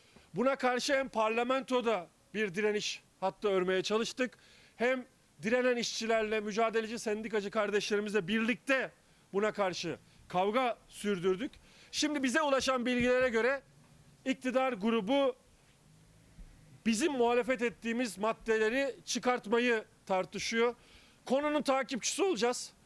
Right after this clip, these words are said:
Anlaşıldığı kadarıyla halkta biriken öfkenin iktidar da farkında ve geri adım atacaklar gibi gözüküyor.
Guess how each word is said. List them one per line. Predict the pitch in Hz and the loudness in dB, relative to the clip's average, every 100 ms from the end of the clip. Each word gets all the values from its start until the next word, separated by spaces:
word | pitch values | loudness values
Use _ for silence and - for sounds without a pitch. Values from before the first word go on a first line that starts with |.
| - - - - - - - | -20 -20 -20 -20 -20 -20 -2
Anlaşıldığı | 226 269 269 262 240 262 | 0 2 2 0 -2 0
kadarıyla | 254 240 247 247 208 | 2 4 4 2 2
halkta | 233 - - 277 262 190 | 2 0 2 2 2 0
biriken | 226 233 240 240 | 0 2 2 2
öfkenin | 226 - 233 233 | 0 2 2 2
iktidar | 220 185 214 233 220 | -2 -10 -2 0 2
da | 214 | 0
farkında | 208 220 - 226 247 | 0 -2 -2 0 2
ve | 233 240 240 156 | 2 2 -2 0
geri | 196 233 | 2 2
adım | 220 196 | 0 -2
atacaklar | 175 175 175 165 170 143 - | -2 0 -2 0 0 0 -10
gibi | 160 160 | -6 -2
gözüküyor. | 185 180 208 226 226 | 0 -2 -4 0 0